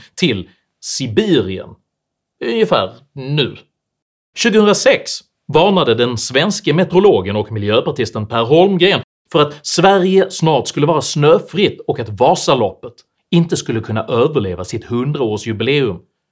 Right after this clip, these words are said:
tjugohundratjugotvå. Tjugohundraåtta rapporterade brittisk press att Arktis skulle vara isfritt år tjugohundraarton. Tjugohundraarton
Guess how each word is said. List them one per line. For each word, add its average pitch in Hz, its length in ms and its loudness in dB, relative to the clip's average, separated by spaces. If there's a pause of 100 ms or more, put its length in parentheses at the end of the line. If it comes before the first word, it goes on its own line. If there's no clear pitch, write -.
(120)
tjugohundratjugotvå. 98 1500 -8 (880)
Tjugohundraåtta 190 1080 2 (100)
rapporterade 135 720 -2
brittisk 180 640 -4
press 165 360 -2
att - 300 -14
Arktis 160 760 -2
skulle 135 280 0
vara 117 320 0
isfritt 156 800 -2
år 104 300 -2
tjugohundraarton. 107 1300 -4 (1120)
Tjugohundraarton 117 1040 0